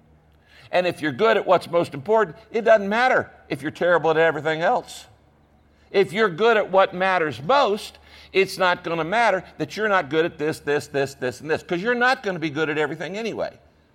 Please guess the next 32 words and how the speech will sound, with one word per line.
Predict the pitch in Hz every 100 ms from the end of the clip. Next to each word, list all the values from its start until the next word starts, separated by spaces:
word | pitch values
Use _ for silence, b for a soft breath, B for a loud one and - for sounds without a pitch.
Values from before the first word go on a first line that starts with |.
| _ _ _ _
So | - 196 170
when | 185 196
you | 247
get | 269 269
to | 220
heaven, | 233 254 190 180 b b
God | 180 208
isn't | 214 202 196
gonna | 196
say, | 185 - 196 160 180 147 -
uh, | 143 143 139
for | 139 143
instance, | 143 120 - b b
"How | 220 247
coordinated | - 226 233 233 196 175 127 107
were | 117 98
you?" | 85 69 _ _ _ _ _ _ _ _ _ _
Some | - 226 285
of | 277
you | 226
are | 180
really | 156 190 196
coordinated. | 180 180 180 165 131 98
You're, | 147
God | - 139 165 170
gave | 110 175 180
you | 160 139
natural | 147 160 - 160
coordination. | 170 151 156 147 127
Some | - 185
of | 196
us, | 175 185